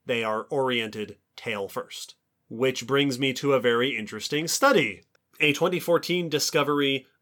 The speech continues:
uh, actually this discovery reported eighty new skeletons <laughs> of a very, very early ichthyosaur named Chaohusaurus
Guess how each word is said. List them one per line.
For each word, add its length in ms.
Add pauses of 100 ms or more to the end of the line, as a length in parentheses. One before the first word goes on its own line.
uh, 320
actually 300
this 160
discovery 460
reported 640 (320)
eighty 440
new 240
skeletons 920 (300)
<laughs> 280
of 140
a 140
very, 480
very 340
early 580
ichthyosaur 720 (280)
named 280
Chaohusaurus 1080